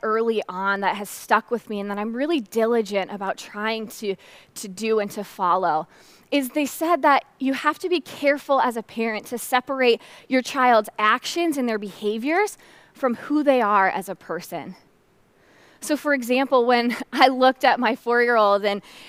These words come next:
saw Floof from head to toe, it would have been super easy for me to look at him and say, "Oh, buddy, you are a mess." 'Cause the truth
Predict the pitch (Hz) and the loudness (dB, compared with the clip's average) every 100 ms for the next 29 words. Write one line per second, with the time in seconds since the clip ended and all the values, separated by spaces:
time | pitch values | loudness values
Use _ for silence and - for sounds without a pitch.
0 | - - 277 254 262 - 294 285 - 254 | -18 2 6 6 6 2 0 0 0 -2
1 | 247 254 247 240 226 240 233 240 277 247 | 0 2 2 2 0 4 4 4 2 0
2 | 240 - 302 294 294 240 240 233 254 233 | -4 -6 -6 -4 -6 -6 -4 -4 -6 -4
3 | 226 214 202 208 220 220 208 208 202 208 | -2 0 2 2 4 4 4 2 0 0
4 | 240 220 - 262 269 269 269 247 262 247 | 2 4 10 12 12 12 8 2 6 6
5 | 240 233 240 226 269 294 294 - 233 226 | 6 0 -6 -4 -2 0 0 4 8 8
6 | 220 - 208 214 214 170 - - - _ | 8 4 -2 0 0 0 -4 -12 -18 _
7 | _ - _ _ 370 330 302 427 554 | _ -20 _ _ -2 -2 -2 -4 4